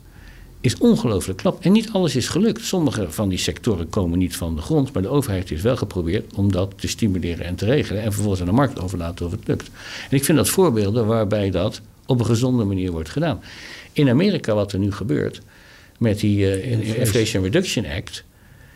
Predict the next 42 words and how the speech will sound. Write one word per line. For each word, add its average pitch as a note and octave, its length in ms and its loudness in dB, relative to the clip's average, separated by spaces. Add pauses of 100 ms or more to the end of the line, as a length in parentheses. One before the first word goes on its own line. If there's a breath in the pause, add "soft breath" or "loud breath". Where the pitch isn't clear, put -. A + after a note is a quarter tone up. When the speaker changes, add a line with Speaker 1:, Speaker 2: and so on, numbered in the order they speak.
(1400 soft breath)
Speaker 1:
daar - 360 -2
kun G2 220 4
je G2 60 6
niks A#2 240 4
anders G2+ 380 4
voor - 540 -2
hebben F#2+ 220 2
dan F#2 120 2
respect. - 540 -2
Daar G2 240 0
zit F#2 180 0
een, F2+ 280 -2
een, G2 240 -4
een F2 80 0
visie G#2+ 360 2
achter F#2+ 360 0
die F#2 160 -2
vervolgens G2 400 0
ook F#2 180 -2
ge-, - 200 -10 (520)
ja, D#2+ 240 -2
ge-, F2 160 -4
gedragen G#2 480 2
wordt F#2 180 0
met F#2 120 2
een F#2+ 60 4
enorme G#2 320 4
hoeveelheid F#2+ 420 0
geld - 300 0 (160)
om C#3 260 4
die A2+ 120 0
sectoren, A2 800 -2 (540 loud breath)
eh, G2 360 2 (220)
waar F#2+ 160 2
zij G2 240 0
wel G2+ 180 0
denken F2+ 300 0
dat F2 140 -2
ze - 140 -6
nodig G#2+ 300 0
zijn, F2+ 320 -6 (540 loud breath)
eh, G#2 100 2